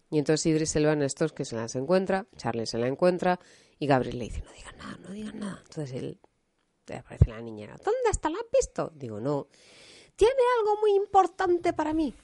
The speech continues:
Digo, "Bueno, total. ¿Qué pasa?". Al final aparece la niña y aparece lo que la niña estaba escondiendo, que la niñera estaba buscando. Era un dildo.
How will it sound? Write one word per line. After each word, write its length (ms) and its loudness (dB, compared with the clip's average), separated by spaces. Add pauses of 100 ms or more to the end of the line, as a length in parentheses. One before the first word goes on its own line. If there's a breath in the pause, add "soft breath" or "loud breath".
(120)
Digo, 140 -16
"Bueno, 220 -10 (200)
total. 340 -12 (1160)
¿Qué 100 -4
pasa?". 400 -8 (480)
Al 120 -10
final 420 -8
aparece 240 -4
la 120 0
niña 360 0 (920 soft breath)
y 360 2 (400)
aparece 500 4
lo 160 8
que 80 2
la 140 2
niña 240 2
estaba 260 6
escondiendo, 680 2 (1500)
que 120 4
la 140 4
niñera 360 0
estaba 240 -2
buscando. 640 0 (640)
Era 220 0
un 120 -4
dildo. 440 -6